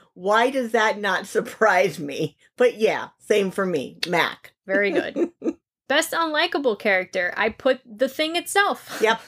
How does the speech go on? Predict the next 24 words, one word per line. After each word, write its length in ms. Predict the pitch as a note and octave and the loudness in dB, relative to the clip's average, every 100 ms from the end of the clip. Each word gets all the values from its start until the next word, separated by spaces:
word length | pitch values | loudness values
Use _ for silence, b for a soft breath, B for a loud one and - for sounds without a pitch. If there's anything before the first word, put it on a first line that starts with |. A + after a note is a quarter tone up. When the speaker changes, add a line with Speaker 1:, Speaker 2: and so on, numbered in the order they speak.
| - | -4
Speaker 1:
me 180 | A3 A#3+ | -2 2
too. 280 | B3 G#3 F#3 b b b | 2 0 -4 b b b
Speaker 2:
'Cause 140 | D4 D4+ | 0 2
honestly, 460 | D#4+ F4+ E4+ G4+ | 2 0 0 2
like, 180 | F#4 D#4+ | 2 2
there 140 | D#4 D4+ | 2 0
was 160 | D4 | 0
nobody 440 | C#4 C#4+ D#4 E4+ D#4 | -2 -2 -2 0 0
I 80 | |
didn't 500 | B3 B3+ C4+ C4 A#3+ - _ _ _ _ _ G#3+ | 0 0 0 0 -2 -12 _ _ _ _ _ 0
dislike. 540 | A3+ A#3 - C4+ C4+ | 0 2 0 0 2
I 80 | A#3 | 0
think 260 | A#3 C4 - _ _ - | -2 -6 -8 _ _ -4
everybody 440 | A#3+ A3+ A#3+ B3 | -4 -2 -2 -2
was 220 | A3 G#3 | -2 -6
fine, 320 | - G#3 A3 | -6 -2 0
and 100 | A3 | 0
everybody 380 | A3+ C#4 C4 D4 | 0 -2 -2 -4
just 240 | C4 B3 - | -4 -6 -2
reacted 640 | A3 G#3+ A#3+ - A3 G3 | 2 4 2 2 -2 0
to 280 | - A3+ G3+ | -6 -6 -4
the 120 | F3+ | -6
situation. 840 | G3 G#3+ - G3 G#3 G#3+ G#3 G3 F3+ | -4 -6 -4 -4 -4 -2 -4 -6 -6
Speaker 1:
Right. 320 | C#3+ C3+ | -6 -8